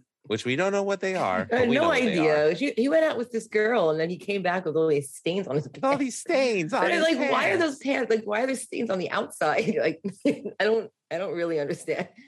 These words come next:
Speaker 2: I mean, I know what it's supposed to be, but yeah, the stains are kind of weird. I mean, we know what they're supposed to be, but they're on the outside, and they're just all over. So I don't, I don't really know what was going on there.
Speaker 1: Maybe it's not a girl. Who knows?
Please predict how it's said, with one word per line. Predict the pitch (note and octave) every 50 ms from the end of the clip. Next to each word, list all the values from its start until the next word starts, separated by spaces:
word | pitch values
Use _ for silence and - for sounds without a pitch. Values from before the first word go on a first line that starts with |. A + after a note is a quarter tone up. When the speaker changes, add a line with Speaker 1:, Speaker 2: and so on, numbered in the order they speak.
| - -
Speaker 2:
I | A#3 C4+
mean, | C#4+ D4
I |
know | C#4+ D4+ E4
what | E4+ D#4+
it's | C#4+ G#3+
supposed | C4 A3 B3+ A#3+ A#3+ A#3 -
to | G#3+ F#3+
be, | D#3+ F3+ A#3+ B3 F#3+ D#3+ D#3 E3+ F#3+ - _ _ _ - -
but | E3+ F3
yeah, | F3+ D#3+ D#3
the | E3+ E3
stains | - - G3 G#3+ B3 A#3
are | A#3 G#3+ F#3 D3+ - - D3+
kind | D3+ F3 F3 D#3+ D3
of | C#3+
weird. | C#3+ C3+ C3+ C3 C3+
I | D3
mean, | D#3 D#3+
we | D#3+ E3
know | F3+ F#3
what | F3 E3+
they're | E3 D3+
supposed | - - C#3+ C3+ -
to | - B2+
be, | C3 C3
but | B2 A#2 A2+
they're | C#3+ C#3+
on | C#3 C#3
the | C3+ A#2+ - -
outside, | E3+ F3+ F3+ - - - - C3+ B2 B2+ C3 -
and | - C#3+ C#3+
they're | C#3+
just | C#3+ D#3 D3 - _ _ _ _ _ _
all | D3+ D#3 E3+ E3 A#2+
over. | B2+ D3+ D3+ C3+ A#2+ A2 A2+ B2
So | B2 - B2+ B2
I | B2 B2
don't, | C3 C3 - - _ _ _ _ _ _ _
I | -
don't | C#3+ C3+
really | - C3+ C3 B2+
know | C3+
what | - A2+
was | B2+ A#2
going | - B2+ B2
on | B2 B2 A#2
there. | A#2 A2 A#2+ A#2+ A#2+ A#2+ - - _ _ _ _ _ _ _ -
Speaker 1:
Maybe | B2 D3+ D#3+ F#3+ F#3+
it's | E3+ - -
not | F3 F3 F3
a | F3 D#3
girl. | C#3+ D#3 D#3 D#3 C#3 A2 F#2+ F2+ F2+
Who | F2 A#2 C#3+ C#3+
knows? | C#3+ C#3 C3 A#2+ A2 G2+ F#2 E2+ E2+ -